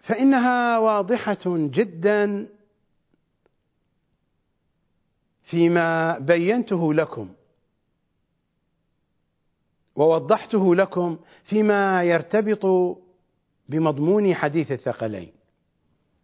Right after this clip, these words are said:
يا أيها الرسول، بلغ ما أنزل إليك من ربك، وإن لم تفعل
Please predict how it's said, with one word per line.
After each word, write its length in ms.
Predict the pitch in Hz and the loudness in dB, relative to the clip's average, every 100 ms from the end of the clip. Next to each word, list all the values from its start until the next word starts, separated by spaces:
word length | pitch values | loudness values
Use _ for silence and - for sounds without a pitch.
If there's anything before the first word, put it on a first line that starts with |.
| _ _ _ _ _ _ _ _ _ _ _ _ _ _ _ _ _ _ _ _ _ _ _ _ _ _ | _ _ _ _ _ _ _ _ _ _ _ _ _ _ _ _ _ _ _ _ _ _ _ _ _ _
يا 240 | 147 180 208 | 2 2 2
أيها 320 | 277 269 233 | 2 2 4
الرسول، 640 | 208 185 - 277 277 135 87 - _ _ _ _ _ _ _ - | 2 2 2 4 4 0 -6 -20 _ _ _ _ _ _ _ -16
بلغ 720 | 135 196 262 262 262 247 185 - - | 0 2 4 2 2 0 -4 -14 -4
ما 420 | 170 208 208 180 | 2 2 0 0
أنزل 420 | 269 240 214 214 | 0 2 2 2
إليك 480 | 202 202 226 247 - | 2 2 0 0 0
من 180 | 220 202 | 2 2
ربك، 680 | 180 226 196 160 113 - - _ _ _ - | 2 0 0 -2 -2 -6 -20 _ _ _ 0
وإن 440 | 165 190 214 208 | 2 2 2 2
لم 240 | 208 202 196 | 2 0 0
تفعل 800 | 262 269 - 226 254 262 247 | 0 0 0 0 0 -2 -6